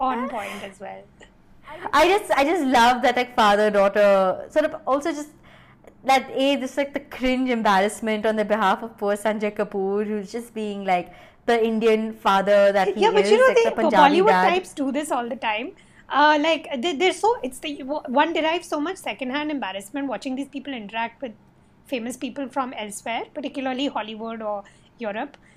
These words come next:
Speaker 1: I mean, I remember this one incident, I don't know if this is true or not, but I remember reading about this in a gossip magazine, uh, that Priyanka Chopra had apparently met Bono and they discussed r-, r-,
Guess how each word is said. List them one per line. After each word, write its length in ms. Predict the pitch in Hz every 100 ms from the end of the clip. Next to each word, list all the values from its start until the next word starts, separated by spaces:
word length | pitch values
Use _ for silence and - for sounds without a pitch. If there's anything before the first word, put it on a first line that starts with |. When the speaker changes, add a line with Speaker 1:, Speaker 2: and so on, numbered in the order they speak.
| - -
Speaker 1:
I 120 | 285
mean, 400 | 302 349 359 359 _ _
I 80 | -
remember 300 | 302 339 381
this 180 | 427 427
one 160 | 320 320
incident, 360 | 277 320 349 -
I 60 |
don't 120 | 262 285
know 80 |
if 80 | 320
this 100 | 294
is 60 | 294
true 140 | 285
or 100 | 269
not, 180 | 254 262
but 80 | 247
I 80 | 233
remember 300 | 254 269 311
reading 280 | 240 220 233
about 220 | 214 202
this 160 | 208
in 60 | 254
a 60 | 214
gossip 320 | 202 - 214
magazine, 500 | 202 190 196 226 285 _ _ _
uh, 200 | - 240
that 200 | 226 262
Priyanka 400 | 262 262 233 262 277
Chopra 220 | 240 262
had 140 | 254
apparently 560 | 254 240 226 226 262 262
met 280 | 226 233 202
Bono 420 | 226 220 285 311 - _ -
and 240 | 247 254
they 60 | 262
discussed 520 | 240 - 254 277 -
r-, 80 | 226 -
r-, 80 | 226